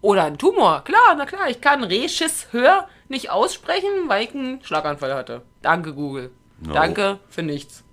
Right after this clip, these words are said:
Speaker 2: Na, aber eine Durchblutungsstörung könnte das auch auslösen.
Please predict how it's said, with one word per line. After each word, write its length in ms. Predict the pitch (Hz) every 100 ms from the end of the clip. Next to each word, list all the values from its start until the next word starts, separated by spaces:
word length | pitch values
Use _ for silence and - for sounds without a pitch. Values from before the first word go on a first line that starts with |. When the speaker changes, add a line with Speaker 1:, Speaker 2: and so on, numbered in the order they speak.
| _ _ _ _ -
Speaker 2:
Na, 260 | 80 76
aber 320 | 85 85 85 -
eine 180 | 104 95
Durchblutungsstörung 840 | 95 95 - 101 160 - 139 147 143
könnte 260 | 139 139
das 280 | 131 123 -
auch 260 | 135 - - _ _ _
auslösen. 520 | 113 107 107 98 92